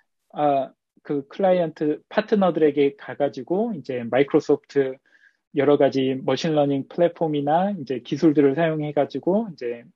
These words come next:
클라이언트가 가진 데이터를 조합해서 뭔가 솔루션을 개발해주는 그런 일을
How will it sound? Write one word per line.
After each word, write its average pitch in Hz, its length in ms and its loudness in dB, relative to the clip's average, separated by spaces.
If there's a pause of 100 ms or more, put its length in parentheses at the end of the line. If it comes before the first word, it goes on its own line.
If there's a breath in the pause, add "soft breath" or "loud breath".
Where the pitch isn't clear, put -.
(480)
클라이언트가 180 540 4
가진 135 280 -2
데이터를 143 640 2 (220 soft breath)
조합해서 143 600 -2
뭔가 131 300 -6
솔루션을 196 560 -4
개발해주는 123 680 -6 (400 soft breath)
그런 170 220 2
일을 156 360 4